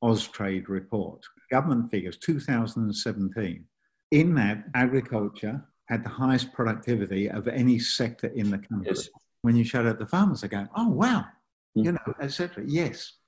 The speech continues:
Speaker 1: you know, we're doing absolutely brilliantly. Now, we've been disrupted since then by some terrible climatic events. But as recently as that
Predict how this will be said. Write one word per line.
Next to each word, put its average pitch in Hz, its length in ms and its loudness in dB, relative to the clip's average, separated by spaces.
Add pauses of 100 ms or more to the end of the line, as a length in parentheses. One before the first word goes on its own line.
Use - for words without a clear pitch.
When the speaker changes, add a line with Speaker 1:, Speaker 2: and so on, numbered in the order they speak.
Speaker 1:
you 139 160 2
know, 135 40 0
we're 143 300 -2
doing 143 320 4
absolutely 147 580 -2
brilliantly. 123 500 -2
Now, 127 240 2
we've 117 220 -2
been 123 180 0
disrupted 113 640 -4
since 104 300 -4
then 104 360 -2
by 117 360 -2 (220)
some 104 540 -4 (140)
terrible 104 760 -6
climatic 113 520 -2
events. 113 760 -2 (200)
But 135 460 0 (240)
as 120 280 -2
recently 123 760 4
as 107 160 2
that 117 360 0